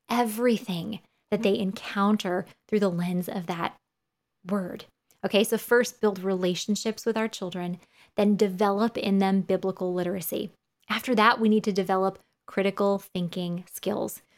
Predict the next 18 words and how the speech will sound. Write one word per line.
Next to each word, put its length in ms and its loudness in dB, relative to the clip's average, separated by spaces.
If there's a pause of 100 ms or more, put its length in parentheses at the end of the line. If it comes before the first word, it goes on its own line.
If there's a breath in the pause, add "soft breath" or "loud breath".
(120)
We 80 6
need 140 6
to 100 2
equip 400 0
them 220 4 (200 loud breath)
to 100 -4
look 340 0
at 60 0
an 140 4
idea 640 2
and 100 0
say, 160 2
"Okay, 220 2
what 300 0
is 140 2
being 280 2
said 240 -4
here? 320 -6